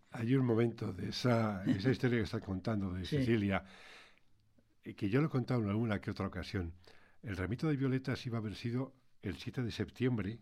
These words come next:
Speaker 1: la
Speaker 2: Sí.
Speaker 1: fecha famosa,
Speaker 2: Sí,
Speaker 1: y
Speaker 2: sí,
Speaker 1: ella
Speaker 2: sí.
Speaker 1: misma luego, cuando llega al
Speaker 2: Sí.
Speaker 1: estudio, lo cambian,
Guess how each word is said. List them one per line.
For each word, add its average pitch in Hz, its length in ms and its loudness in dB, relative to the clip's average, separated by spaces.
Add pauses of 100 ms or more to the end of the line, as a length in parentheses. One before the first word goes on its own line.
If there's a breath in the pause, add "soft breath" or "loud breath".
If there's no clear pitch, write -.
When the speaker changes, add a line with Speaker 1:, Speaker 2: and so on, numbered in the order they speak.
Speaker 1:
la 92 120 -2
Speaker 2:
Sí. 156 100 4
Speaker 1:
fecha 131 260 4
famosa, 98 560 -2
Speaker 2:
Sí, - 160 0
Speaker 1:
y 156 60 6
Speaker 2:
sí, 117 100 6
Speaker 1:
ella 123 200 8
Speaker 2:
sí. 123 60 4
Speaker 1:
misma 123 300 4
luego, 127 320 2
cuando 107 220 2
llega 143 160 2
al 117 120 0
Speaker 2:
Sí. - 160 -4
Speaker 1:
estudio, 110 300 4 (340 loud breath)
lo 95 120 -2
cambian, 117 400 2